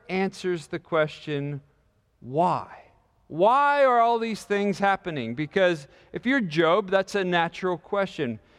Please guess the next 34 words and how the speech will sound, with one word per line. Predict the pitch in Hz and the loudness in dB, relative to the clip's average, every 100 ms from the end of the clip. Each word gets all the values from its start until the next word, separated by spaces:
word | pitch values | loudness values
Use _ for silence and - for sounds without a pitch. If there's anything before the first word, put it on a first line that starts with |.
| - | -4
If | 170 | -2
you're | 180 226 - 170 | 2 2 2 0
us, | 175 220 - | 0 0 -2
if | 190 185 | -4 -2
you're | 196 | 0
going | 175 196 196 | 2 4 2
through | 185 180 - _ _ - | 0 -2 -2 _ _ -2
any | 214 233 233 | -2 0 -2
difficult | 190 208 202 196 208 175 | 0 0 0 0 2 0
circumstances, | 196 190 190 170 - 170 170 202 202 - - - | -2 -4 -4 -6 -4 -4 0 0 0 -6 -20 -2
or | 190 202 | 2 4
even | 233 220 202 | 4 2 2
what's | 202 - | 2 -2
currently | - 214 220 185 175 | -4 0 0 0 -2
happening | 180 175 190 185 | -2 -2 -2 -2
in | 185 | 0
our | 185 175 | 0 0
world, | 165 214 175 170 165 - _ - | 2 2 4 2 -2 -14 _ -10
"Why?" | 147 196 226 226 190 160 202 196 _ _ _ _ _ _ _ _ _ _ _ | 2 4 4 4 4 2 -2 -6 _ _ _ _ _ _ _ _ _ _ _
is | - 170 | -6 0
a | 190 | 0
normal, | 175 180 196 202 202 | 2 2 2 4 2
natural | 175 156 156 - 165 | 0 -2 -4 -10 -12
question. | - 185 180 - 123 101 98 _ _ _ _ _ _ _ _ _ _ _ _ _ _ _ _ _ _ _ | -8 -8 -6 -12 -14 -14 -16 _ _ _ _ _ _ _ _ _ _ _ _ _ _ _ _ _ _ _
But | 180 143 | -4 0
God | 185 214 277 247 | 2 2 2 -2
knew | 190 170 170 | 0 2 2
that | 175 160 | 2 0
Job | 139 160 240 294 277 | -4 0 4 2 2
needed | 214 196 190 190 180 | -2 0 2 0 0
a | 170 170 | -2 -2
bigger | 143 202 214 208 196 | -2 0 2 2 2
vision | 165 196 165 180 165 | 2 2 2 -2 -2
of | 139 139 | -4 -6